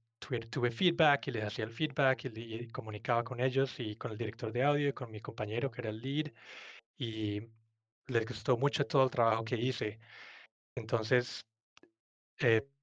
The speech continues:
terminé el trabajo, lo entregué, todo, todo bien, me pagaron y,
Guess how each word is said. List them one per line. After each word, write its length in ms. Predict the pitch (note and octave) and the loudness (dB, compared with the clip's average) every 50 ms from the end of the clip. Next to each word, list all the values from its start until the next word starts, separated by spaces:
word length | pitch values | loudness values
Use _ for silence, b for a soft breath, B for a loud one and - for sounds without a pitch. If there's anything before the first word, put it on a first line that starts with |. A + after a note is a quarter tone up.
| _ _ _ _ _ - | _ _ _ _ _ 2
terminé 260 | D3 C3 B2 A#2 B2 | 4 4 6 4 4
el 80 | C3+ C#3 | 4 4
trabajo, 400 | D3+ C#3+ C3+ C#3+ C#3+ C3+ C#3 C#3 | 6 6 8 8 8 6 6 4
lo 80 | C#3 | 2
entregué, 480 | C3+ C3+ C3 A#2+ A2+ A2+ D3 D3+ D3+ C#3 | 0 0 -2 -4 0 4 6 6 6 6
todo, 400 | C#3 - D#3 D3 C#3+ C#3+ C#3 C3+ | 4 4 4 6 6 4 4 2
todo 240 | - C3 B2+ B2+ C3 | 0 0 2 2 2
bien, 260 | C3+ C#3+ D3 D3 C3+ | 2 2 2 2 0
me 80 | B2 | 0
pagaron 540 | A2 - A#2 A#2+ C3 C#3 D3 E3 F3+ G3 - _ _ - | -2 0 2 4 6 6 6 4 2 0 -4 _ _ -10
y, 400 | B2 A2+ A2 G#2+ G#2+ G#2+ A2 | -8 -6 -4 -4 -6 -6 -8